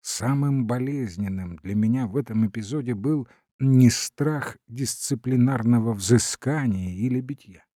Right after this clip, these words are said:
Вопреки уже полнейшему, казалось бы, душевному отупению, меня крайне удивило то, что конвоир не счёл то жалкое существо,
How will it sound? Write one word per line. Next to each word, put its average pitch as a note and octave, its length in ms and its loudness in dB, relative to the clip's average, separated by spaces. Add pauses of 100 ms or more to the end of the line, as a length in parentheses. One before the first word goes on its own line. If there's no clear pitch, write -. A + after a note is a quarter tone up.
(500)
Вопреки G2 460 -2
уже G#2+ 460 -2 (440)
полнейшему, G2 1040 -2
казалось G2+ 500 -10
бы, F2+ 160 -12
душевному F#2 720 -10
отупению, F2 560 -14 (640)
меня F#2+ 240 -2
крайне C3+ 440 -2
удивило C3 500 0
то, C#3+ 160 -6
что B2 260 -8
конвоир A#2 640 -2 (280)
не B2 400 8
счёл A2 840 -2 (100)
то D#3 220 -8
жалкое B2 640 -6
существо, F#2+ 1120 -12